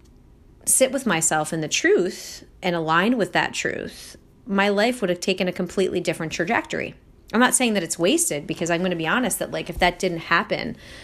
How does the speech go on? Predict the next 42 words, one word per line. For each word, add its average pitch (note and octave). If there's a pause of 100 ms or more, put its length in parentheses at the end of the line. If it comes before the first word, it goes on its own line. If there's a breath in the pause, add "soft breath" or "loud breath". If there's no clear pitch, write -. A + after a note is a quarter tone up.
(260 loud breath)
um, E3
I E3+
wouldn't F3
be E3+
with E3
my D3+
husband. D3+
I D#3
think E3+
that C#3+
these, D#3+ (320)
you F3+
know, D#3 (120)
where F#3
we F3+
get F#3
into F3
hustle E3
and D#3
it D#3
might, D#3+
you F#3
know, D#3
kind D#3
of C#3+
throw E3
us D#3+
off E3+
a G#3+
little D#3+
bit, C#2 (840)
um, E3
it F#3
doesn't G#3
necessarily F3
mean F3
that D#3
it's, -
like, D3
a E3+
terrible D#3+
outcome. F#3